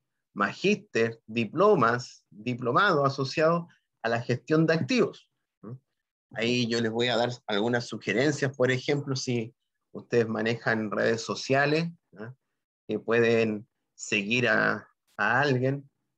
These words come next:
¿ah? A, a, a personas que se encargan mucho y trabajan muy fuerte en lo que es gestión de activos, ¿no? Sobre todo en, en LinkedIn hay, hay buenos,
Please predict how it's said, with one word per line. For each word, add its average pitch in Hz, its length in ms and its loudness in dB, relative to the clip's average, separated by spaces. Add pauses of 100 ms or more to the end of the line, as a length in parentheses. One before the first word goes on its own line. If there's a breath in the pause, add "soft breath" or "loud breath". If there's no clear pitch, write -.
(100)
¿ah? 110 360 -2 (360)
A, 82 240 -8
a, - 220 -14 (140)
a 95 140 -2
personas 123 560 -2
que 107 160 -8
se - 140 -8
encargan 117 540 -2
mucho 117 640 -4 (340)
y 110 120 -2
trabajan 113 500 2
muy 151 360 2
fuerte 135 640 -2 (320 soft breath)
en 117 140 0
lo 117 160 2
que 123 160 0
es 120 100 -4
gestión 123 380 -2
de 117 60 0
activos, 143 420 -2 (360)
¿no? 117 220 -10 (1120)
Sobre 98 280 -4
todo 117 220 2
en, 107 200 -4 (240 loud breath)
en 101 240 -4
LinkedIn 123 680 -2 (100)
hay, 101 320 -6 (180)
hay 101 180 -8
buenos, 117 760 -2